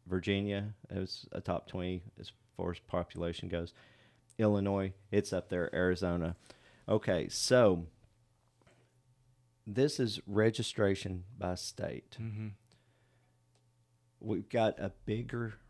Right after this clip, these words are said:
Speaker 1: population in,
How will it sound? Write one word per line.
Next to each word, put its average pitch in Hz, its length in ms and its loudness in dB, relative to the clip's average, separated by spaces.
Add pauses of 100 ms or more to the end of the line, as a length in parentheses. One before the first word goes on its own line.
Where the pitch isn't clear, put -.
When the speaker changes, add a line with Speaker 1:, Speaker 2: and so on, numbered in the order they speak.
Speaker 1:
population 98 1160 -2 (960)
in, 95 640 -2